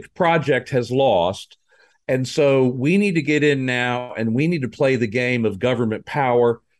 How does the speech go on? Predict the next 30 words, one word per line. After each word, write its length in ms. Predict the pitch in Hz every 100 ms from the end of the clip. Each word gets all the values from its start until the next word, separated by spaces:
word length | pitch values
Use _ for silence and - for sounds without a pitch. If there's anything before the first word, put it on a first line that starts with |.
| _
We 140 | 135 156
need 160 | 180
to 60 | 143
play 300 | - 160 151
the 80 | 127
game 560 | 110 139 139 131 127 127
of 180 | 120
the 60 | 107
strong 440 | 110 156 143 139
imposing 500 | 120 113 139 135 123
their 100 | 113
views 300 | 104 120 117
on 140 | 113 104
the 100 | 107
weak. 400 | 143 151 151 - _ _ _ _ -
Uh, 280 | 120 113 117
and 160 | 135
we 140 | 135 190
need 160 | 208
to 60 | 160
become 360 | 156 165 156 135
the 80 |
strong. 520 | 127 - 151 110 67 - _ _ _ _ _
And 220 | 117 113 117
that 240 | 156 180
way 180 | 147 135
we 180 | 120 131
can 260 | - 117
use 300 | 117 175 214
government 600 | 151 143 117 110 107 104